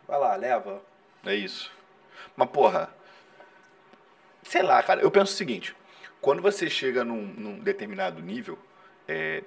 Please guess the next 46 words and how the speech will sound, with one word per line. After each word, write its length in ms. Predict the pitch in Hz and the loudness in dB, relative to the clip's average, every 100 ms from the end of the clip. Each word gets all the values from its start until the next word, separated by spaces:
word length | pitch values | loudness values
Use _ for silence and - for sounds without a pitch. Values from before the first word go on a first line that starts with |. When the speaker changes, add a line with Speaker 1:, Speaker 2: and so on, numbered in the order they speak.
| - | -12
Speaker 2:
financeiro, 540 | - 180 160 - - 190 | -10 -10 -10 -6 -6 -4
patamar 380 | 185 - 170 | -4 -4 -8
financeiro, 500 | - - - - 202 - - - - | -10 -20 -14 -10 -10 -10 -20 -20 -4
a 100 | - | -4
tua 120 | 180 | -4
segurança 360 | - 175 180 - | -10 -10 -10 -8
conta 240 | 214 165 | -8 -8
muito. 280 | 180 - - _ _ _ _ | -10 -12 -20 _ _ _ _
Pô, 140 | - | -6
você 200 | 180 - | -6 -12
tem 160 | - 139 | -10 -4
dez 260 | 113 127 - | 0 0 -2
carros, 320 | - - - | -6 -8 -6
onze 240 | 113 101 | -6 -4
carros, 240 | - - - | -2 -4 -2
sei 80 | 107 | -4
lá. 120 | - - - - _ - | -4 -8 -20 -20 _ -4
Nem 160 | 151 | -4
todos 220 | - 113 | -2 -6
os 40 | - | 2
carros 180 | 143 - | 0 0
são 80 | |
blindados. 420 | 127 190 180 - - - _ - - | -8 2 2 2 -4 -20 _ -20 -14
Então, 200 | - 214 | 0 2
quando 160 | - 349 | 2 0
eu 60 | |
falo 180 | - 151 | 4 6
da 80 | 135 | 6
segurança, 640 | - 220 190 185 185 - - | 4 2 4 4 2 -2 -4
não 200 | 220 156 | 0 6
é 80 | 196 | 6
nem 580 | 160 131 180 254 294 285 | 6 0 0 -4 -4 -2
a 80 | 269 | 2
questão 480 | 190 - 170 175 | 4 4 0 0
de, 320 | 190 180 185 160 | -2 -4 -6 -8
de, 320 | 147 175 - | -8 -8 -8
de 160 | 139 | -8
grana. 280 | 190 214 233 | 2 4 4
Eu 60 | - | 2
falo 180 | - - | 2 4
da 80 | |
segurança 420 | 349 359 - 359 294 | 4 4 0 0 4
mesmo, 200 | 269 - | 4 4
de 120 | - | -6
um 60 | |
sequestro. 480 | - 233 - 139 180 | -4 -4 6 6 6